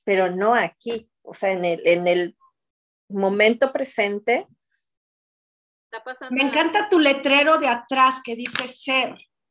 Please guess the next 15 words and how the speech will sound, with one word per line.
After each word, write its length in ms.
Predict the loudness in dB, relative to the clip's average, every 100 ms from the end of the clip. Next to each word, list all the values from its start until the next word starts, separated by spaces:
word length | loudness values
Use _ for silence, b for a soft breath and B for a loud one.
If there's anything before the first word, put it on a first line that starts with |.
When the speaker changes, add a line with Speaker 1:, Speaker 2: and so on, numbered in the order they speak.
| _ _
Speaker 1:
Ay, 320 | -6 -2 -2 -4
sí, 240 | -8 -10
Speaker 3:
Entonces, 260 | -6 -4 -4
Speaker 1:
gracias. 280 | -6 -10 _ _ -2
Speaker 3:
¿cómo 680 | 0 2 2 2 0 -12 _ _ _ _ _
sentir? 1160 | -20 -4 0 0 -2 -6 0 2 4 2 -2 -8 _ _ _ _ _ _ _ _ _ _ _ -10
Es 180 | -8
permitirnos 800 | -4 -2 -2 -4 -6 -6 -6 -8
ser, 420 | -6 -4 -4 -8 _
es 160 | -14 -14
estar, 420 | -12 -8 -8 -10
ser 320 | -6 0 0
es 160 | 0 -4
sentir. 640 | -4 -4 0 0 0 -8 _ _ _ _ _ 0
Pensar 760 | 2 0 -4 2 4 4